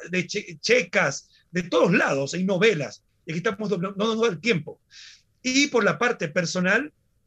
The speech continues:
este, he aprendido mucho, eh, Abraham, este, he, he estado trabajando mucho en mi dicción, he estado trabajando mucho en, eh, en la comprensión bien clara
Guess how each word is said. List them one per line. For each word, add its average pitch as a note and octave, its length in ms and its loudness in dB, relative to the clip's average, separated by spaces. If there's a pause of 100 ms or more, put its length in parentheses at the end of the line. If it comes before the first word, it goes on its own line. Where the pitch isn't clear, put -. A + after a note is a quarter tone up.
(460)
este, E3 720 0 (380)
he A3 120 4
aprendido A3+ 460 4
mucho, F3 720 0
eh, D3 180 -8
Abraham, E3 520 0 (300)
este, E3+ 380 -4
he, F3 220 -2
he - 20 0
estado A3 260 2
trabajando F#3 500 2
mucho G3+ 520 -2 (360)
en D#3+ 140 0
mi E3+ 120 4
dicción, F#3+ 680 0
he E3+ 60 -12
estado F#3 240 0
trabajando E3+ 500 -2
mucho F#3 520 -2 (420)
en, E3 240 2
eh, E3 220 0
en D#3+ 120 2
la D3+ 120 0
comprensión E3 840 0
bien G#3 280 -2
clara G3 500 0